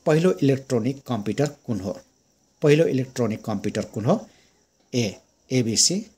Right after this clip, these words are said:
बी, इट्स्याक, सी, युनिभ्याक, डी, इडभ्याक। यो प्रश्नको सही उत्तर हो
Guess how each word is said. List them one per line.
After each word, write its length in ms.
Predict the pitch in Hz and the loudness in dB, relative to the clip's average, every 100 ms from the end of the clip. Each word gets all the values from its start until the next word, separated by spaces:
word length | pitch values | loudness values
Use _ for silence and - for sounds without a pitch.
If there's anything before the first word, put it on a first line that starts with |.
| _ _ - | _ _ -14
बी, 420 | 110 127 110 101 _ _ | 4 6 6 2 _ _
इट्स्याक, 500 | 123 117 - 139 170 _ _ _ _ | -6 -2 0 0 -4 _ _ _ _
सी, 340 | - - 110 101 - | 0 0 0 -4 -2
युनिभ्याक, 560 | 131 120 107 135 175 - _ _ _ _ _ _ _ | 0 0 0 0 -2 -12 _ _ _ _ _ _ _
डी, 460 | 104 98 123 123 - | -6 2 2 2 -6
इडभ्याक। 480 | 143 117 104 92 - - _ _ _ _ _ _ _ | -2 0 0 -8 -10 -20 _ _ _ _ _ _ _
यो 80 | 160 | 0
प्रश्नको 500 | 147 123 - 104 101 | 2 0 -4 -6 -4
सही 200 | 98 117 | -2 0
उत्तर 260 | 107 - 110 | -2 -2 0
हो 220 | 143 233 | 0 -2